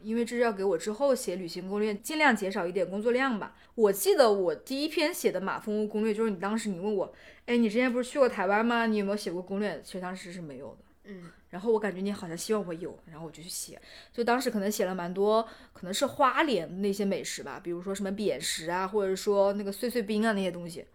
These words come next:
Speaker 1: 就是说这些写游记的东西，我觉得它是一个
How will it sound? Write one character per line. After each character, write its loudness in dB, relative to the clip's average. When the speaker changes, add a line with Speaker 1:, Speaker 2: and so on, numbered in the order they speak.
Speaker 1:
就 -12
是 -8
说 4
这 -10
些 2
写 0
游 -2
记 -2
的 10
东 -2
西， -4
我 -2
觉 -6
得 -2
它 -8
是 -4
一 2
个 2